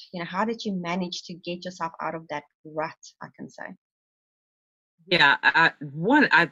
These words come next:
Speaker 2: believe it has a lot to do with my, uh, spiritual background. You know, I feel like, you know, with God, all things are possible.
Speaker 1: Yes.
Speaker 2: Uh, the second thing is really just taking ownership,
Speaker 1: Yeah.
Speaker 2: uh, to the things that really I felt that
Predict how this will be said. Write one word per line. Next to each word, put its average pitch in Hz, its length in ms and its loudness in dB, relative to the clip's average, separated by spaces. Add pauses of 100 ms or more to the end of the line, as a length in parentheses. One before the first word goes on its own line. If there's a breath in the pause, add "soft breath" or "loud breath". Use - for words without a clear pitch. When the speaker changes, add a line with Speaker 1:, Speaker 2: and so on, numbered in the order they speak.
Speaker 2:
believe 143 340 2
it 131 100 2
has 127 260 0
a - 20 -14
lot 120 220 0
to 123 100 -8
do 123 140 -4
with 117 200 -12
my, 107 460 -2
uh, 101 280 -4
spiritual 117 520 -6
background. 104 600 -10 (160)
You 117 120 -6
know, 110 180 -2
I 110 120 2 (100)
feel 120 180 -2
like, 110 440 -2
you 127 100 -4
know, 107 220 -6
with 117 220 -6
God, 113 280 2
all 110 180 -2
things 117 340 -12
are 98 80 -16
possible. 104 640 -6 (520)
Speaker 1:
Yes. 165 140 -2
Speaker 2:
Uh, 123 220 6
the 127 140 0
second 175 560 0
thing 135 500 0
is 123 520 0
really 151 500 2
just 135 520 -2
taking 131 380 -2
ownership, 117 680 -6 (540)
Speaker 1:
Yeah. 190 180 -8
Speaker 2:
uh, 120 200 2
to 160 260 -2
the 127 140 -2
things 127 540 -2
that 120 260 0
really 127 360 -4
I 110 120 2 (120)
felt 120 300 -2
that 117 120 -6